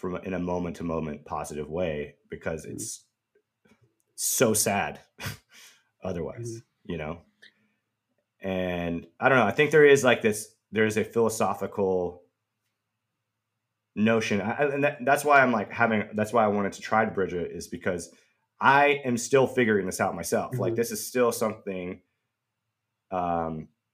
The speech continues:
Speaker 1: I'm fascinated with, but it's def-, like, this whole idea that you can't fight the universe,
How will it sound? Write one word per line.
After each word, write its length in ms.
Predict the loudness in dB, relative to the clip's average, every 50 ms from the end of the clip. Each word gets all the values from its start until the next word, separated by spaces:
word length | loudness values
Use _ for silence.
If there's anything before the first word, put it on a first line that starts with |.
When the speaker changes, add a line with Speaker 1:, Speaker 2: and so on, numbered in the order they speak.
| _ _ _
Speaker 1:
I'm 140 | -4 -2 0
fascinated 580 | 2 2 2 4 2 2 2 2 2 2 0 0
with, 380 | 0 0 0 0 -2 -6 -10 _ _ _ _ _ _ _ _ _ _ _ _ _ _ _ _ _ _ -2
but 220 | 0 2 2 2
it's 360 | 0 -2 -4 -6 -12 -14 -14 _ _ 0
def-, 280 | 0 0 0 0 -2 0
like, 280 | 0 0 -2 -4 -4
this 140 | -4 -4 0
whole 160 | 2 6 8 8
idea 340 | 8 8 6 4 4 4
that 260 | 4 4 2 0 -2 -4
you 80 | -8
can't 340 | -6 -2 -2 0 -2 -2 -2
fight 240 | -2 -2 -2 -2 -2
the 60 | -2
universe, 640 | -2 -2 -4 -6 -10 -14 -16 -18 -20 -20 -20 -20 _